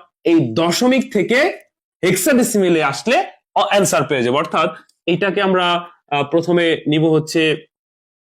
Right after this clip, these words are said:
আহ, তোমার দশমিকে, ওই দশমিকের মানটাকে হেক্সাডেসিমেলে আসলে এই ফিলে গেলেও যে মান, ওইভাবে আসলেও সেই একই মানই তুমি পাবা। কিন্তু প্রশ্ন হচ্ছে, "স্যার, আমরা কোন পথটা অ্যাপ্লাই করব?"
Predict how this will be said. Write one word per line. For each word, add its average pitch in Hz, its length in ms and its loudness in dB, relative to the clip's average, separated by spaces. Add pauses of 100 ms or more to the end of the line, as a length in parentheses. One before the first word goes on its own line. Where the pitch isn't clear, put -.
(200)
আহ, 131 80 -4
তোমার 139 320 0
দশমিকে, 165 680 -2
ওই 202 120 2
দশমিকের 175 500 0
মানটাকে 165 440 0
হেক্সাডেসিমেলে 196 600 0
আসলে 269 340 -2 (600)
এই 269 200 4
ফিলে 277 300 2
গেলেও 294 260 4
যে 277 160 4
মান, 320 200 4 (400)
ওইভাবে 214 380 2
আসলেও 170 320 0
সেই 151 320 -2
একই 285 320 2
মানই 143 260 2
তুমি 104 180 -6
পাবা। 90 300 -8 (600)
কিন্তু 285 200 2
প্রশ্ন 247 340 -2
হচ্ছে, 247 160 0
"স্যার, 202 200 2 (260)
আমরা 226 140 2
কোন 269 360 2
পথটা 226 400 0
অ্যাপ্লাই 127 260 -2
করব?" 123 220 -2